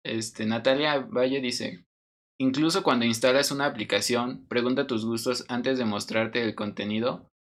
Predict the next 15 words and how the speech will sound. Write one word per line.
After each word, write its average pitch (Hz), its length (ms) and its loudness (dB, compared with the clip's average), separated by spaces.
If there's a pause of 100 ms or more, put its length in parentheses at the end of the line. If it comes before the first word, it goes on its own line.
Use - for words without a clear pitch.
(120)
para 107 200 2
que 113 100 -2
salga 120 360 2
lo 107 160 2
que 107 180 0
es 110 80 0
de 117 100 -4
tu 110 100 0
agrado, 104 400 0
conforme 107 420 -2
a 101 120 -4
tu 95 240 -6
etiqueta", 107 580 -2
¿no? 113 200 -12 (840)
Sí, 120 460 2